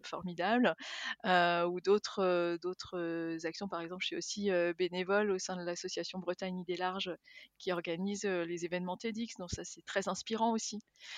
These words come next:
et c'est des choses, en fait, où je vais, qui vont me nourrir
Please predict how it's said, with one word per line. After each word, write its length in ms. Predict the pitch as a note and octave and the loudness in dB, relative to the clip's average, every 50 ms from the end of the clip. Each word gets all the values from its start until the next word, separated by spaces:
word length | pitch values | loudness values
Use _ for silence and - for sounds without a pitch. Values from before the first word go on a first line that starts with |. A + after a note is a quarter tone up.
| - B3+ - - | -12 -12 -10 -8
et 80 | G3 | -8
c'est 160 | F3 - F#3+ E3+ | -6 -4 -4 -2
des 120 | E3+ F3+ | 0 0
choses, 220 | - - A3+ G#3+ G#3+ | 2 2 2 2 2
en 100 | G3 G3 | 2 2
fait, 260 | - G#3 G3+ - - | 0 -2 -4 -4 -6
où 100 | G3+ G3 | -6 -4
je 120 | F#3+ F#3+ | -4 -2
vais, 240 | F#3 F#3+ F#3+ F#3 F#3+ - | -2 -2 -2 -2 -4 -6
qui 140 | - - | -8 -2
vont 120 | F#3+ G3+ G3+ | -2 0 4
me 80 | G3+ | 6
nourrir 420 | G#3+ A#3+ B3 B3 C#4 C#4 C4 - | 6 6 6 6 4 2 0 -2